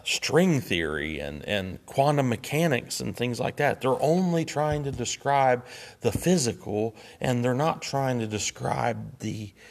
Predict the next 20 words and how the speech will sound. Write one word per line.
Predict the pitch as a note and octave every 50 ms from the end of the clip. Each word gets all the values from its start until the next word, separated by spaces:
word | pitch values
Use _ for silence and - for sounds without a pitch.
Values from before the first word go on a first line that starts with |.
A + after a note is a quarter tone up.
| - - - - - -
the | - A#2+ A2+ A#2 A2 G#2+ G#2 - - -
intangible | D#3 D3+ D#3 C3+ B2+ - - C#3 C#3+ D3+ D3+ D3 C#3 B2 B2+ B2+ A#2 B2 A#2 A2
realities | A2+ A2 - - - B2 C#3 C3+ A#2+ A#2+ B2 B2+ - A2+ - A#2
and | A2+ A2+
concepts. | - - - C#3 D3+ D#3+ D#3 C3+ - - - - - - - - - - - - - -
Well, | - - C3
like, | C3 B2+ A#2+ A2+ A#2+
like | - A#2 A#2 A2+ -
string | - - - - C3 D3 D3 C3+ A#2+
theory, | G#2 - - C2+ G#1+ G#1 A#1+ C2+
what, | A2 A2+ A#2 A2+ -
what, | - G#2+ G#2+ A2 A2+ C3 -
what, | B2 B2+ C3 C3 C3 -
what | A#2+ A2+ - F3 A#2+ A#2 A#2 C3+
does | C3+ C3+ A#2 G#2+ A#2+
it | A2+
explain? | A2+ G#2+ - - - - A#2+ C3 C#3 B2+ F2 C2+ D2 D2 F2+
And | A#2 A#2 A2+
it's | G#2+ - -
been, | - A2 G2+ G2+